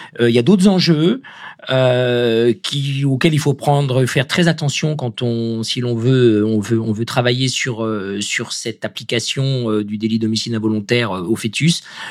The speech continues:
Euh, il y a d'autres enjeux, il y a des choses à bien mesurer, les effets qu'il peut y avoir aussi sur, euh, euh, le droit, euh, à l'interruption, euh, de, de, de grossesse. Donc, il y a, c'est, c'est très complexe et c'est pas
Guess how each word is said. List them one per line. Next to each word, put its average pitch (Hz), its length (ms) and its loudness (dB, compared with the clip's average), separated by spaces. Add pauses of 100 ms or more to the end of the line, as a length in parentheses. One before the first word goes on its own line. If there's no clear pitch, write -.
(180)
Euh, 107 300 4
il 107 60 2
y 113 40 4
a 104 60 2
d'autres 131 320 2
enjeux, 143 460 2
il 151 60 -2
y 127 60 2
a 113 240 -2
des 113 120 -6
choses 151 200 0
à 120 80 2
bien 123 260 2
mesurer, 151 600 2
les 127 220 -4
effets 143 240 0
qu'il 135 160 -8
peut 131 100 2
y 127 80 0
avoir 123 200 2
aussi 120 280 -4
sur, 123 380 -4
euh, 104 220 2 (600)
euh, 110 180 4
le 113 120 6
droit, 120 440 4
euh, 110 220 2
à 110 80 0
l'interruption, 117 720 -4
euh, 113 260 0
de, 110 460 -2
de, 110 200 -2
de 110 100 0
grossesse. 113 380 -2
Donc, 151 180 -2
il - 20 4
y 127 40 4
a, 113 60 -4 (280)
c'est, - 160 -6
c'est 165 180 -6
très 220 200 0
complexe 190 420 0
et 156 40 -4
c'est 143 140 -2
pas 185 280 0